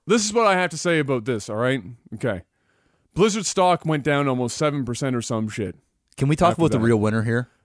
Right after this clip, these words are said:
Speaker 1: NetEase went up. So this tells you
Speaker 2: Uh, well,
Speaker 1: exactly
Speaker 2: of
Speaker 1: how
Speaker 2: course.
Speaker 1: this is gonna
Speaker 2: Uh,
Speaker 1: go.
Speaker 2: of course.
Speaker 1: So NetEase gets the upside. <clears throat> Blizzard shit gets the, you know what? Here's, here, I had a dirty thought, and this is, this is movie level shit, so I'm probably,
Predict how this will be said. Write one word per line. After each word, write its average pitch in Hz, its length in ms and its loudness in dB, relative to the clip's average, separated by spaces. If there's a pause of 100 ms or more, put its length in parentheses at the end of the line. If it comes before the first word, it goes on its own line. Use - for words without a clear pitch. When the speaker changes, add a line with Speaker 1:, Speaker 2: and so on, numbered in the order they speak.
(100)
Speaker 1:
NetEase 160 760 2
went 131 220 -2 (120)
up. 135 320 0 (520)
So - 140 -12
this 196 140 0
tells 220 300 0
you 202 60 -2
Speaker 2:
Uh, 170 100 -4
well, 175 100 4
Speaker 1:
exactly 170 200 4
Speaker 2:
of 165 60 0
Speaker 1:
how 156 100 4
Speaker 2:
course. 139 140 2
Speaker 1:
this 143 100 -4
is 123 60 -8
gonna 139 220 0
Speaker 2:
Uh, - 20 2
Speaker 1:
go. 127 140 4
Speaker 2:
of 120 100 -2
course. 143 340 -2
Speaker 1:
So 156 140 0
NetEase 190 600 2
gets 180 220 0
the 160 160 0
upside. 113 640 -2 (280)
<clears throat> - 300 -20
Blizzard 190 260 0
shit 160 200 -2
gets 151 140 -2
the, 143 140 -12 (140)
you 147 140 -2
know 196 140 4
what? 233 260 0
Here's, 196 280 -2
here, 165 280 -4
I 196 100 2
had 254 140 2
a 202 60 -2
dirty 170 420 0
thought, 143 340 0
and 135 80 0
this 208 160 -2
is, 160 160 -6
this 202 160 -2
is 147 160 -6
movie 156 480 0
level 180 260 -2
shit, 208 280 -2
so 147 160 2
I'm 127 140 0 (100)
probably, 160 500 -2